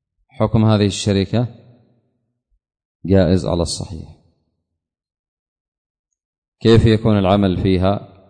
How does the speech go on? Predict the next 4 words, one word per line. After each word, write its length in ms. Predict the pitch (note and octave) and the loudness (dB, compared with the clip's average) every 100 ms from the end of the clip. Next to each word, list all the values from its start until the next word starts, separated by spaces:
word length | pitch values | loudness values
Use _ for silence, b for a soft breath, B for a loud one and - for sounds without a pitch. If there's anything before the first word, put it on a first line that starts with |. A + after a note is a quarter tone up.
| _ - | _ 0
من 180 | F2+ E2+ | 0 0
الربح 440 | E2+ F#2 E2 G2+ | 0 2 2 0
والخسارة؟ 600 | F2 E2 F2+ F#2 F2+ G2+ G2 - _ _ _ _ _ _ _ _ _ _ _ - | -6 -6 -6 -2 -2 -2 -8 -18 _ _ _ _ _ _ _ _ _ _ _ -8
ها؟ 380 | G2 G2+ F#2 | -4 -4 -6